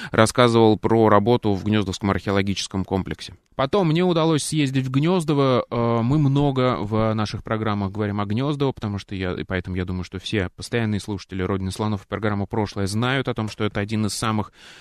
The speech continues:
важных, эм, точек на пути из Варяг в Греки, э, который исследуется много лет, который дает нам огромное количество информации,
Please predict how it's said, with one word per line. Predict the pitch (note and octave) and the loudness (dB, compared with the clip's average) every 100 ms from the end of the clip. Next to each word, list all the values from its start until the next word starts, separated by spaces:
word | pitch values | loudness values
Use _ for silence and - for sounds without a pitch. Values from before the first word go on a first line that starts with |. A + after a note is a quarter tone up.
| - - | -20 -6
важных, | C#3+ D#3+ D#3 D#3+ C#3+ - | 0 2 2 0 -2 -2
эм, | C#3+ C3+ C3 B2 G#2+ _ _ _ _ _ _ - - | 0 2 2 -2 -4 _ _ _ _ _ _ -12 -2
точек | C#3 - B2 | -2 0 -4
на | A2+ B2 A2 A2 | -2 0 2 0
пути | - A2 A#2 | -2 -6 -4
из | G2+ | 0
Варяг | A2+ A2 G2+ | 0 0 -2
в | |
Греки, | G#2 B2+ E3+ - C3 - - - | -2 0 0 0 -4 -4 -18 -14
э, | - A2 A2 G#2 | -2 2 2 2
который | A2+ B2 A#2 | 0 0 0
исследуется | A2 - A#2+ G#2+ - | 0 -2 0 0 -2
много | A#2 A2+ A2 | -2 0 0
лет, | A#2 E3 - | 0 0 -2
который | A#2 A#2 A2+ | -6 -4 -2
дает | A2 G#2+ | 0 0
нам | A2 A2 | -2 -2
огромное | A2 A#2+ G#2+ G2 | 0 0 0 0
количество | A2+ G#2+ - A2+ | -2 -4 -4 -4
информации, | G#2+ B2 C3+ F3 F3+ D3+ C3 | -2 0 0 0 0 0 0